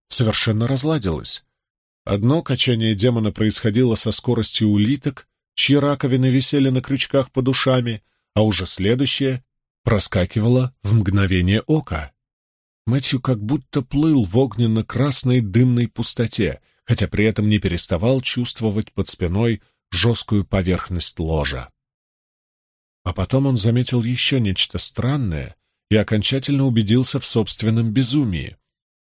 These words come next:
Эта странность касалась обломка блюда, с которого втягивало дым демоническое создание. Блюдо было белым,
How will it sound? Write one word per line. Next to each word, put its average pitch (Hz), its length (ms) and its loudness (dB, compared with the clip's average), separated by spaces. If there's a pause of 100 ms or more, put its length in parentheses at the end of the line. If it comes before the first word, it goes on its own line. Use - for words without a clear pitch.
Эта 113 220 0
странность 143 600 0
касалась 147 640 0 (320)
обломка 139 540 2
блюда, 135 440 2
с - 100 0
которого 113 420 0
втягивало 110 600 2
дым 135 360 0 (220)
демоническое 117 800 2
создание. 90 720 0 (800)
Блюдо 131 500 2
было 123 400 2
белым, 107 640 0